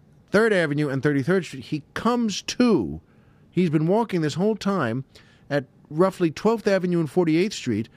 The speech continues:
and an empty bus, an empty New York City bus,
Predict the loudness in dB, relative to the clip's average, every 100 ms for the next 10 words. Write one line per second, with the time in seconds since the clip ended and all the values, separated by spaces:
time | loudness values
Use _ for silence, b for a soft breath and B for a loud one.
0 | b b b b _ 0 2 2 0 b
1 | b b b _ _ _ -2 -2 0 0
2 | 0 0 -2 0 0 0 0 -4 -6 -2
3 | -2 0 2 2 4 2 2 0 -2 0
4 | 0 0 0 2 0 -6 -12